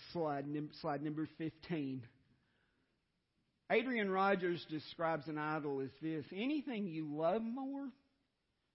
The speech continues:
fear more, serve more, or value more than God is your idol. Anything, anything you love more, fear more, serve more,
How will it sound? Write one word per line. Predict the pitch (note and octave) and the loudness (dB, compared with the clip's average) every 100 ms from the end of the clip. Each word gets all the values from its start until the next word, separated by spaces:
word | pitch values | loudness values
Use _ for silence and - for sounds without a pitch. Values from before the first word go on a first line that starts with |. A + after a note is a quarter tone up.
| _ - | _ 0
fear | G3+ A3+ F#3 | 2 4 4
more, | C#3 A#2+ A2 C3 - _ _ _ _ _ _ - - | 2 -4 -8 -12 -18 _ _ _ _ _ _ -20 0
serve | A3+ C4 C4+ | 6 6 6
more, | F#3+ E3 D3+ C#3 E3 F3 _ _ _ _ _ _ _ _ - | 2 0 0 0 -4 -8 _ _ _ _ _ _ _ _ -2
or | F3 | 0
value | E3 G3 B3 C4+ A3 F#3+ | 4 4 6 4 2 2
more | F#3 F#3 F3+ | 4 2 2
than | E3+ E3+ | 2 2
God | E3+ F#3 F3 | 4 6 6
is | D#3+ D#3 | 4 0
your | C#3 C3+ | -4 -6
idol. | C3 C3 F#2 G2+ _ _ _ _ _ _ _ - | -6 -6 -10 -14 _ _ _ _ _ _ _ -2
Anything, | A#3+ C4 A3 F3+ C#3 F#2 - _ _ _ _ | 2 2 0 -2 -6 -8 -16 _ _ _ _
anything | G#3 B3 D4 C#4+ - F#3 E3+ | 2 4 6 6 4 0 0
you | D3 C#3 | 0 -2
love | B2+ A#2 A#2+ | -4 -6 -8
more, | A2 F#2 G2 - - - _ _ | -10 -12 -16 -20 -20 -20 _ _
fear | G#3 C4 C4 | 0 4 4
more, | G#3 F3+ D#3 D3+ C#3 - - | 6 4 2 0 -2 -10 4
serve | G#3+ B3 C4 F#3+ | 10 10 10 6
more, | F#3 F3+ F3 E3+ | 2 4 4 4